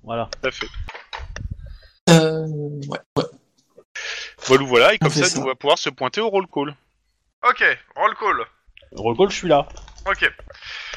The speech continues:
Speaker 4: Euh, est-ce que avant le roll call, tu repasses voir Beverly, euh, Denis ?
Speaker 3: Ouais, vite fait.
Speaker 4: Ok, euh,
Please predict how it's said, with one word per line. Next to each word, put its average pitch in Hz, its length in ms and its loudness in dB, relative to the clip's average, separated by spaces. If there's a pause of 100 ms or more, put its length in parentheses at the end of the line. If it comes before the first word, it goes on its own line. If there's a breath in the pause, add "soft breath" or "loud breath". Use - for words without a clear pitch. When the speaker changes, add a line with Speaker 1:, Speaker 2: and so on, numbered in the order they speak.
(720 loud breath)
Speaker 4:
Euh, 185 880 4
est-ce 208 140 -6
que 269 80 0
avant 233 180 2
le 226 60 -4
roll 226 200 -4
call, 247 320 -4
tu 214 180 -8
repasses 214 420 0
voir 202 200 -2
Beverly, 196 680 -4
euh, 143 120 0
Denis ? 143 440 -6 (840 soft breath)
Speaker 3:
Ouais, 143 240 4
vite 123 200 -4
fait. 127 180 -4 (480)
Speaker 4:
Ok, 170 180 -4 (260)
euh, 120 840 0